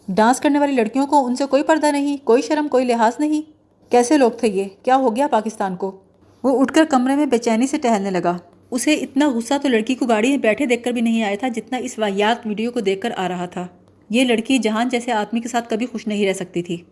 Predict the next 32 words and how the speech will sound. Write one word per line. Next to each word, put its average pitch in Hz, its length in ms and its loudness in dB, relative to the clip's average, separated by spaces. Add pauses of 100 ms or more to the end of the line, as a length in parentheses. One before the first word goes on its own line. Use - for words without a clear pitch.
(400)
وہ 240 80 6
دونوں 247 380 0 (140)
دو 226 180 0
مختلف 254 400 -2
طریقوں 226 300 0
سے 247 140 -4
پروان 208 360 -4
چڑھے 180 240 0
تھے 175 160 -6 (580)
اور 220 120 0
دو 240 160 0
مختلف 240 380 -2
انسان 190 340 -4
تھے۔ 175 180 -8 (480)
اس 269 160 -2
قسم 277 260 -2
کی 277 100 0
لڑکی 226 280 0
سے 240 140 -2
تو 254 140 -2
وہ 262 60 -2
ممی 220 240 -2
کی 233 120 -8
خوشی 240 300 -6
کے 233 100 -6
لیے 214 120 2
بھی 226 80 -4
شادی 220 220 0
نہ 208 80 -4
کر 196 160 -8
سکتا 180 300 -10
تھا۔ 180 160 -10